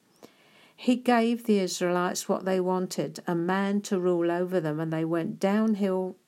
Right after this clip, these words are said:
from there fast, in a slide that has not been recovered to this day. Take a look for yourselves. John one. "He came to his own, and his own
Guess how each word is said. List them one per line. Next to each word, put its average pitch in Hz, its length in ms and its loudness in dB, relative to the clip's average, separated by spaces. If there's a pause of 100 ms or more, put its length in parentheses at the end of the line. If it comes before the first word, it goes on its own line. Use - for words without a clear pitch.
(120)
from 180 280 0
there 156 380 0
fast, 151 640 -4 (280)
in 180 160 0
a 175 80 0
slide 185 520 0
that - 160 -6
has 175 200 -4
not 208 220 0
been 180 180 0
recovered 175 560 -4
to 170 140 -6
this 160 200 -4
day. 160 440 -6 (880)
Take 220 280 2
a 226 40 6
look 214 260 0
for - 80 2
yourselves. 202 920 -2 (420)
John 190 320 0
one. 160 340 -4 (680)
"He 185 140 0
came 220 400 2
to 226 120 -2
his 214 220 0
own, 160 460 -2 (420)
and 160 160 -4
his 156 240 -4 (100)
own 196 460 0